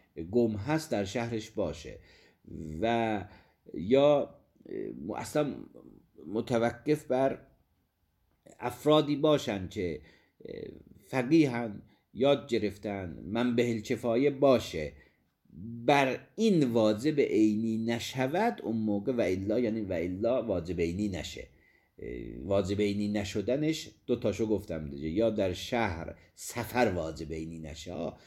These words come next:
یا در شهر به م-، استادی هست، اه، که همون چیزی که در، اه،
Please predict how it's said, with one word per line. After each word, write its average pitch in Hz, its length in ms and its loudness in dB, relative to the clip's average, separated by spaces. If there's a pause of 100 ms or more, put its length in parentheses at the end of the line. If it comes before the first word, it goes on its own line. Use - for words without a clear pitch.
(180)
یا 131 160 4
در 113 220 2
شهر 110 500 -2
به 92 320 -4
م-، 95 180 -4 (280)
استادی 135 640 2
هست، 151 640 -8 (680)
اه، 78 420 0 (180)
که 107 300 0 (180)
همون 139 420 0
چیزی 107 320 -2
که 95 160 -2
در، 92 240 -2
اه، 82 80 -8